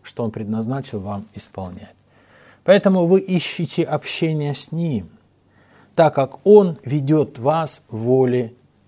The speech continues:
Божьей. Иисус Господь для помощи в реализации воли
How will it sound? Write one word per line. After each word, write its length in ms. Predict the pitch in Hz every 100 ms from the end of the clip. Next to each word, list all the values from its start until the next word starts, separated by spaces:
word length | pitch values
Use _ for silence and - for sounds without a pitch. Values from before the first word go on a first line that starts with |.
| -
Божьей. 480 | 95 113 95 - - _ -
Иисус 400 | 139 - 208 -
Господь 1040 | 139 156 143 - - 240 175 104 - - _ _ _ _ _ _ _ _ _ _
для 200 | 120 143
помощи 800 | 135 - 247 254 143 101 - - _
в 40 | -
реализации 1120 | 156 151 131 120 113 139 170 160 - - 104
воли 720 | 101 113 127 131 123 120 117